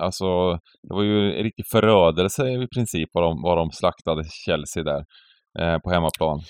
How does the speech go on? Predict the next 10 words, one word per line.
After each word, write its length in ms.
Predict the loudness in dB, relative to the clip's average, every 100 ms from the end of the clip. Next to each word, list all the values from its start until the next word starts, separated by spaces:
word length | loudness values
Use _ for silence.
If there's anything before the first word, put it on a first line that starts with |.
| -12
Och, 400 | -10 -10 _ -2
ehm, 180 | 0 0 -4 -12 -18 -18 -8
City 320 | -8 -6 -8 -6
kan, 120 | -6 2
kan 160 | 4
ju 60 | 4
absolut 320 | 2 0 0
göra 140 | 2 2
något 160 | 0
liknande. 440 | -4 -4 -4 -4